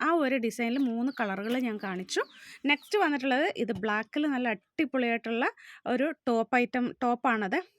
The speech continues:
ഇതാണ് അതിൻ്റെ ബോട്ടം വന്നിട്ടുള്ളത്. സ്ട്രൈപ്സ് പോലെ നമുക്ക് സ്ട്രെയിറ്റ് പാൻറ്റൊക്കെ, ഇപ്പോഴത്തെ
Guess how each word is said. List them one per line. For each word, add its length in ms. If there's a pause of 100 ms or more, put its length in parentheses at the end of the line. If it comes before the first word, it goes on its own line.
(140)
ഇതാണ് 320
അതിൻ്റെ 220
ബോട്ടം 340
വന്നിട്ടുള്ളത്. 360
സ്ട്രൈപ്സ് 520
പോലെ 360 (300)
നമുക്ക് 280
സ്ട്രെയിറ്റ് 380
പാൻറ്റൊക്കെ, 360
ഇപ്പോഴത്തെ 360